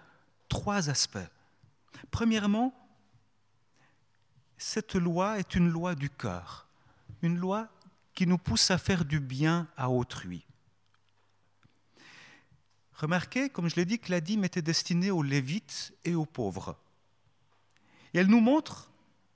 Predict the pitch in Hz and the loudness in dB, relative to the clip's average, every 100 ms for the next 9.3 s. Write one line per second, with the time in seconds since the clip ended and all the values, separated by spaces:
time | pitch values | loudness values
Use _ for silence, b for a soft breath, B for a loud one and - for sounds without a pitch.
0 | _ 170 185 214 220 - 277 233 180 170 | _ -6 -2 -2 -2 -2 -2 0 0 -2
1 | 202 202 180 - 196 175 165 - 151 143 | -4 -4 -4 0 0 0 -2 0 0 0
2 | 131 120 120 - - - - _ _ _ | 0 -4 -6 -10 -12 -14 -16 _ _ _
3 | _ _ _ _ _ _ - 196 220 262 | _ _ _ _ _ _ -8 -4 -4 -2
4 | 208 180 160 - 196 233 214 180 170 180 | 0 0 0 -4 -4 0 2 4 2 2
5 | 220 - 175 - 262 - - 160 139 143 | 0 0 0 0 2 2 2 0 0 2
6 | - 226 - 202 208 220 190 B B B | 2 0 2 2 4 0 -4 B B B
7 | 151 160 180 185 180 - 151 151 165 160 | -2 0 2 0 -2 -6 0 2 4 4
8 | 151 - 170 165 143 143 139 135 127 104 | 2 -2 -2 0 -2 -2 -2 -4 -4 -4
9 | 92 78 | -6 -8